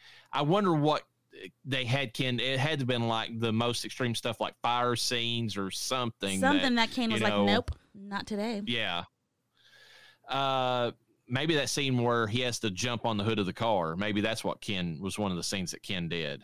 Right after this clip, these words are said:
Speaker 2: Yeah, 'cause Kane
Speaker 1: Um,
Speaker 2: would've fucking wrecked the car in half. I, I'm not, I don't know.
Speaker 1: Oh, oh, in fact, I actually know it was that scene because, uh,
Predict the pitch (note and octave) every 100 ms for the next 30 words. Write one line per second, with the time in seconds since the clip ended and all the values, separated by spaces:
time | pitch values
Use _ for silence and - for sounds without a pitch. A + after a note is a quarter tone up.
0 | - A#3 C4 A3+ A#3 G#3+ - B3 G#3+ A3
1 | G3+ G#3 F#3+ F#3 F3+ G3 - F#3+ G3 E3
2 | E3+ E3+ C#3+ - F3+ E3+ F3 E3 F3+ F3
3 | C#3 C3 C3 D#3 D3+ - - C#3+ D3+ C3+
4 | F3+ F3+ D3+ - C3+ D3 D#3 D3+ C3+ C#3+
5 | C3+ A#2+ D#3+ D3 B2 - B2+ A#2+ A2 -
6 | B2 A#2+ A2+ A2 A#2+ A2 G#2+